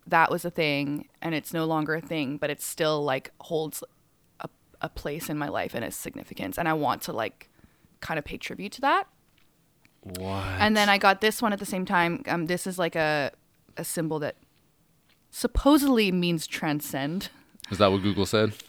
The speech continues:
Speaker 1: Yeah.
Speaker 2: <laughs>
Speaker 1: And so I was like, "It looks kinda cool. Like, let's go with it." And then, um, yeah, I got these ones later. Um, this guy named Kurt Montgomery, he's, like, a pretty well-known tattoo artist in Toronto. He did those. So he has one that looks like this.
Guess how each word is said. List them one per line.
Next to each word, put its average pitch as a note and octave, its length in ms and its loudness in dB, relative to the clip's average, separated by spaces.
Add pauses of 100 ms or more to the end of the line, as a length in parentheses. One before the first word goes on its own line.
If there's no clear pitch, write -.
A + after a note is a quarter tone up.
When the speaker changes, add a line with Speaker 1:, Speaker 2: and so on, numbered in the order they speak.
Speaker 1:
Yeah. C#3 320 4
Speaker 2:
<laughs> - 520 4
Speaker 1:
And G3+ 220 6
so A#3+ 80 6
I - 20 10
was G#3+ 80 6
like, B3 140 4
"It D4+ 80 4
looks D#4 180 0
kinda G#3+ 240 4
cool. F#3+ 240 -2
Like, F#3+ 220 0
let's G3+ 160 -8
go F3 100 -2
with D#3+ 120 -4
it." D#3 180 -4 (400)
And G3+ 200 2
then, G3+ 280 6
um, F#3 480 4 (160)
yeah, F#3 120 6
I F3+ 60 6
got G3 160 4
these F#3 180 -2
ones E3+ 240 0
later. D#3 600 -2 (280)
Um, F#2+ 560 -6 (220)
this F3+ 220 -6
guy E3+ 280 -2
named D#3 440 -4
Kurt F3 220 0
Montgomery, D3+ 580 -2
he's, E3+ 160 -8
like, - 200 -8
a - 40 -14
pretty E3 280 -8
well-known D3+ 380 -2
tattoo - 320 -10
artist - 280 -8
in F#2 60 -6
Toronto. - 340 -8
He - 220 -8
did - 160 -8
those. G2 220 -6
So F#3+ 120 -2
he A3 220 2
has G#3 260 4
one D#3+ 240 0
that D#3+ 100 -2
looks D#3 200 -4
like D3+ 140 -6
this. D3 460 -4